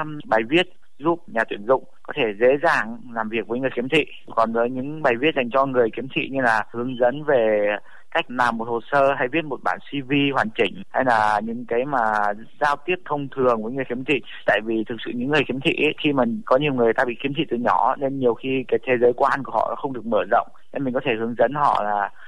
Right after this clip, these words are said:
khi đi làm thì phải phong thái, phải như thế nào, như thế nào, đó là những cái, ờ, rất là cá nhân, riêng tư. Và thêm một mục nữa là mục chia sẻ thông tin đào tạo. Thì trong cái mục chia sẻ này ấy, thì em sẽ giới thiệu tất cả các trường, các trung tâm, các, ờ, khóa học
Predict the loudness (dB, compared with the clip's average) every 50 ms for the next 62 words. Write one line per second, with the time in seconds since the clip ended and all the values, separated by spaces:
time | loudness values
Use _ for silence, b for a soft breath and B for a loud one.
0 | B B -12 -10 -6 -4 -4 -2 0 0 2 2 0 0 -4 -8 -10 -8 -2 -2
1 | -2 -2 0 -2 -2 0 0 2 0 0 -2 -2 -4 -2 -2 -2 0 2 2 2
2 | 2 0 -2 -4 -6 -4 -2 0 0 2 2 2 0 -2 -2 -6 -8 -8 -10 -10
3 | -8 -8 -6 -4 -4 -2 0 0 0 0 0 -2 B B B B B B -8 -6
4 | -2 0 0 0 2 0 0 2 2 0 0 0 -2 -2 -2 -2 0 2 4 4
5 | 4 4 0 b b b b b b -2 0 0 0 2 -2 -4 -2 -2 -4 -4
6 | -4 -6 -2 2 2 2 2 0 -2 0 2 2 2 2 0 -4 -8 -4 0 0
7 | 0 2 2 0 0 0 0 -2 -4 -2 -2 -2 2 4 4 4 4 4 4 4
8 | 2 2 -2 b b b b b b -10 -6 -6 -6 -2 -2 -2 -2 -2 -2 -4
9 | -4 -4 0 0 0 0 2 0 0 0 0 2 2 2 2 0 -2 -4 -2 0
10 | 0 -2 0 -2 -4 -4 0 4 4 4 4 2 0 -2 -2 -2 -2 -4 0 2
11 | 0 0 2 0 -2 -2 -2 -8 -16 -14 -6 0 2 4 4 4 4 2 -2 -4
12 | -6 -6 -4 -6 -6 -6 -6 0 2 2 2 2 0 -4 -6 -2 -2 -2 -2 0
13 | 0 0 0 2 2 2 2 2 2 2 0 0 0